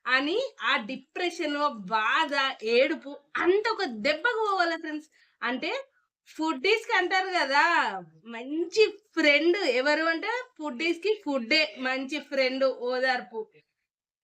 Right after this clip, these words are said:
నాకైతే అట్లా అనిపిస్తుందిలే మరి. మంచిగా తిన్నాను అనుకో, దుఃఖం, ఫీలింగ్స్, బాధ అన్నీ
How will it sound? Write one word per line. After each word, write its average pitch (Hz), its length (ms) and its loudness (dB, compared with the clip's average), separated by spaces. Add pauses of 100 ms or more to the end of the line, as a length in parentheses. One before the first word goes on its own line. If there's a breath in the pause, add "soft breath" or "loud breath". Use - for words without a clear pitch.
(160)
నాకైతే 415 680 2
అట్లా 453 200 -2
అనిపిస్తుందిలే 403 680 -2 (100)
మరి. 381 200 0 (300)
మంచిగా 330 400 0
తిన్నాను 349 320 2
అనుకో, 285 220 -2 (160)
దుఃఖం, 320 520 0 (380)
ఫీలింగ్స్, 339 640 0 (140)
బాధ 302 280 6 (260)
అన్నీ 339 320 0